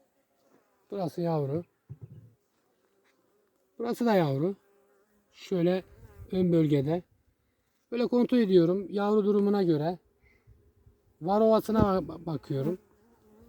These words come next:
Çok aşırı varova hasarı göremiyorum.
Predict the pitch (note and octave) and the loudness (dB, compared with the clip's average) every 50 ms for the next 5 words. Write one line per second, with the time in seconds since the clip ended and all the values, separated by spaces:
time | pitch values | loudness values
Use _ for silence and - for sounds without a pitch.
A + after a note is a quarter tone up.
0 | - - - - - - A3 G3+ G#3 F#3 - - G#3 G#3 G3+ G3+ G3 G3 G3+ G3+ | -20 -20 -20 -14 -10 -8 -6 -2 -2 -2 -2 0 0 0 2 4 4 4 4 4
1 | G3 G3+ G3+ F#3+ - _ _ - G3 E3+ - F#3+ F3+ F3+ G3 G3 D#3+ E3 F#3 G3 | 4 4 2 0 -2 _ _ -8 -8 -6 -4 -2 -2 -2 -2 -2 0 0 2 2
2 | G3 F#3+ F3 D3+ C3+ B2 A#2+ D3 F3 | 4 2 2 0 0 -2 -4 -6 -6